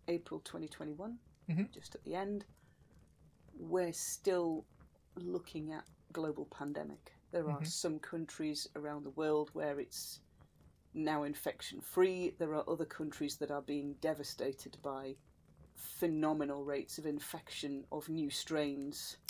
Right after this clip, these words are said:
Speaker 2: As we speak, there's a s-, uh, quite a severe, um, wave happening in India,
Speaker 1: Mm.
Speaker 2: um, which is really wreaking havoc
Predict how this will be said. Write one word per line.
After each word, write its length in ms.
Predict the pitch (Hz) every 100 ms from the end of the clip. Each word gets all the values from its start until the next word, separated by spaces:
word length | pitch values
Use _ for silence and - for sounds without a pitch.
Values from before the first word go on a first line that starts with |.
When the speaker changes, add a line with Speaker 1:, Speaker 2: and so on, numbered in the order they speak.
| -
Speaker 2:
As 240 | 165 147
we 140 | 165 175
speak, 480 | - 180 185 - -
there's 460 | 160 151 - - - - - -
a 60 | -
s-, 380 | 113 - - -
uh, 180 | 82 80 - -
quite 260 | - 156 131
a 80 | - 208
severe, 640 | - 165 139 156 147 135 - - - - - _ _ -
um, 540 | 156 151 147 143 139 135 - - - -
wave 460 | 135 143 143 135 - -
happening 260 | 156 143
in 80 | 143
India, 360 | 147 143 143 175 -
Speaker 1:
Mm. 360 | 170 185 208 156 - - - - -
Speaker 2:
um, 420 | 147 143 143 139 123
which 260 | 147 -
is 460 | 139 131 - - - - - 151
really 640 | 147 147 156 143 131 127 - - - -
wreaking 300 | 143 - 135
havoc 280 | 147 131